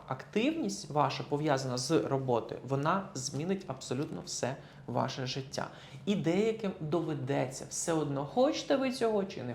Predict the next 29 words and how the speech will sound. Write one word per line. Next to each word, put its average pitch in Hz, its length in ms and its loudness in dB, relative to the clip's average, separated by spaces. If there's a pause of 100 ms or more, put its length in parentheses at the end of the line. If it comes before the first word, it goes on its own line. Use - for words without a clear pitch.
хочете, 196 480 2 (520)
покинути 151 600 0
роботу, 131 380 -2
чи 240 140 -2
вас 240 140 2
просто 226 300 -2
звільнять. 117 540 -6 (500)
Якщо 277 260 6
вас 185 200 8
звільнять, 180 560 4
дякуйте, 143 600 8
що - 180 -2
вас 143 200 0
звільнили, 147 560 4 (520)
бо 151 560 8 (280)
ви 151 220 6
б 151 140 -4
самостійно 180 720 -2
навряд 160 400 2
чи - 120 -4
би 113 120 -4
щось - 300 -4
таке - 280 -4
зробили. - 480 -4 (200)
Розумієте? 147 560 -2 (460)
Тому 285 440 8
моя 180 460 8
вам 185 180 4
велика 185 360 2